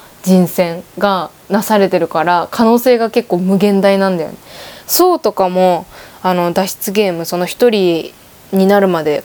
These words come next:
殺し合わなきゃいけないみたいな題材だけど、そういうんじゃなくて、あの、全員生き残ることは可能なんだよね。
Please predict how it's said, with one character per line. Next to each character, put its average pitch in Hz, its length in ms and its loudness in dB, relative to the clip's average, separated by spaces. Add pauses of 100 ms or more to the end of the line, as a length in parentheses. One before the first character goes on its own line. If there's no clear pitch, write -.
殺 190 160 2
し - 120 -4
合 185 60 2
わ 180 60 0
な 165 120 -6
き - 80 -14
ゃ 147 40 -10
い - 40 -12
け 160 120 -14
な 151 160 -10
い 147 40 -10
み 147 120 -10
た 156 140 -8
い 147 60 -8
な 156 180 -8 (320)
題 196 160 2
材 190 200 2
だ 190 120 0
け 175 160 -6
ど、 185 240 0
そ 339 220 2
う 381 40 6
い 381 40 4
う 370 40 4
ん 294 40 2
じ 226 80 2
ゃ - 20 6
な 190 140 -2
く - 100 -14
て、 180 400 2 (400)
あ 185 100 -2
の、 165 540 -6 (1800)
全 359 360 4
員 330 80 2
生 - 40 -8
き 339 80 4
残 359 240 4
る 269 80 2
こ 208 100 -6
と 180 100 -4
は - 60 -4
可 - 160 -2
能 262 160 4
な 285 100 2
ん 262 120 -2
だ 185 60 2
よ 160 80 2
ね。 151 160 -10